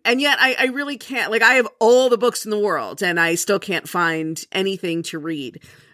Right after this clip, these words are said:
Um, I think sometimes what happens is, and, and this is not just with reading, and I'm sure a lot of you will be able to relate to this, but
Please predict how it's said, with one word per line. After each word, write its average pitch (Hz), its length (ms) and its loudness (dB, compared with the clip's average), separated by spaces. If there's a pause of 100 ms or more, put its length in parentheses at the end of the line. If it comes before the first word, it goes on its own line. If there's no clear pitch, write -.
Um, 202 300 2
I 240 100 4
think 440 320 -4
sometimes 185 1120 -2 (520)
what 190 320 2
happens 196 640 0
is, 180 600 0
and, 185 200 -2
and 202 220 2
this 202 160 0
is 175 140 -6
not 185 240 4
just - 200 -8
with 175 180 -6
reading, 156 640 -2 (920)
and 196 80 -2
I'm 185 80 0
sure 196 160 0
a 190 40 -2
lot 180 220 0
of 165 80 -4
you 185 180 -6
will 185 120 0
be 180 140 0
able 170 120 0
to 202 60 -2
relate 294 280 0
to 269 80 -2
this, 220 220 2
but 202 220 0